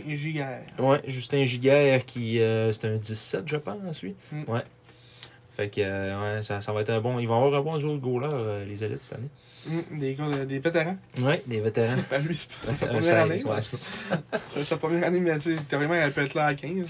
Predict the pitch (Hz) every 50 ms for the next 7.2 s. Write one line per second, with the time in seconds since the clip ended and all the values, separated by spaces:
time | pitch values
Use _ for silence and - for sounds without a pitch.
0 | 160 143 131 123 123 131 - - - 185 185 180 156 160 185 190 185 185 190 269
1 | 330 294 202 175 151 - 135 143 143 143 165 180 202 254 285 247 175 139 143 143
2 | 131 139 - 190 - - 165 160 151 139 139 139 139 135 135 131 123 123 123 139
3 | 147 147 143 131 123 117 - - - - - - - 127 120 120 123 123 - 123
4 | 127 123 113 117 123 120 117 113 127 127 120 117 113 110 110 110 101 107 104 -
5 | - 123 120 - - - - - - - - _ - - 143 147 147 139 - -
6 | - - - - - - - - 151 143 139 139 135 - - 180 165 131 123 127
7 | 123 120 117